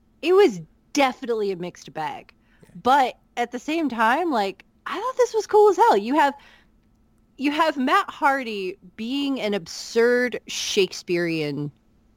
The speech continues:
Speaker 1: character. Like, he's a playwright in this ring right now. And I found myself at one point during this, just, like, I burst out laughing because it was so absurd and so ridiculous. And maybe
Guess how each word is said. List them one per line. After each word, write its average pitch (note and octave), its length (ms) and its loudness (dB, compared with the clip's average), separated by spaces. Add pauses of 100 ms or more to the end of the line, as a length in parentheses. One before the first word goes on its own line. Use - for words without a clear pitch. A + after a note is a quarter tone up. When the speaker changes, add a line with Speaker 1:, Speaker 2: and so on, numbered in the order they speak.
(140)
Speaker 1:
character. - 640 -2
Like, D#3+ 100 -4
he's A3+ 160 4
a C4+ 60 4
playwright F3+ 720 2
in E3 180 -4
this D#3+ 180 -6
ring D3+ 200 -2
right D#2 180 -6
now. A#1 220 -10 (520)
And A#3 500 4 (1000)
I F4+ 380 4
found D4 260 0
myself A3+ 540 -2 (240)
at G#3 160 -2
one A3+ 220 -2
point F#3+ 400 -6
during G3 300 -2
this, E3 260 -4
just, - 280 -2
like, G#3 220 2 (440)
I G#3+ 80 2
burst A3 520 0
out A#3+ 240 2
laughing A3+ 580 -2
because A3+ 340 -4
it G#3 80 0
was G3 140 -2
so G#3 600 2
absurd F3 640 -6 (100)
and E3 200 -4
so F#3 440 2
ridiculous. G3 760 0
And A#3+ 160 6
maybe E4 300 8